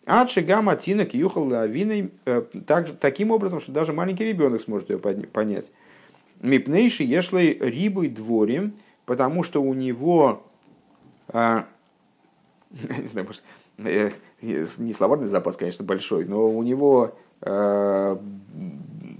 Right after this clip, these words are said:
большой, как называется, арсенал дидактических средств, э, с помощью которого он способен лыгархи воинен, велаатиме, бецеруфим шоинем,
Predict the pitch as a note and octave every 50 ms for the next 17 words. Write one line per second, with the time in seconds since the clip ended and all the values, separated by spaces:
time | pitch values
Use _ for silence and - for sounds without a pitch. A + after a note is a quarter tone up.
0 | - - - - - - - - - A#2+ A#2 A2 - - G#2 G#2+ A2+ A#2+ A2+ A2
1 | - - D#3+ D#3+ D3+ D3 C3+ C3+ B2+ B2+ B2 A#2+ A#2 - A#2 - - G#2 G2 G2
2 | F2+ - - - - - - A#2+ B2 - - - D3 D#3+ D#3+ C#3+ A#2+ - - -
3 | _ _ _ - B2 B2 B2 A#2+ B2 - C#3+ C3+ - - - - - - F3+ G3
4 | G3+ G3+ - - _ _ _ _ _ _ - - - - - - _ _ - -
5 | G#2 G#2 G#2 G2 G2 G2 G2 G2 G2+ G2+ G2 G2 F#2+ G2 F#2+ - - B2+ C3 B2+
6 | A2+ - A2+ G#2 A#2 A2 - F#3+ G#3+ A3+ G3 C3 A2+ A2+ C#3+ E3 E3+ - - A2
7 | A2 - D3+ D#3+ D#3 D3+ D3 D3+ - _ _ _ _ _ _ _ _ _ _ _
8 | _ - A2 A#2+ C3 B2+ A#2+ D#3 E3 D3+ C3 - A#2+ A2 A2 G#2+ G#2 G#2 G#2+ B2
9 | D#3 F3+ G#3 A#3 A#3+ A#3 - _ - A#2+ A#2+ C#3+ C3+ C3 A#2+ A2+ G#2+ - - -
10 | C3 C#3+ F3 G3 F3 - A#2+ - - C#3 F#3+ G3 F#3+ G#3 F#3+ E3+ - - D3 C3+
11 | B2 A2+ G#2+ G#2 G#2+ G#2+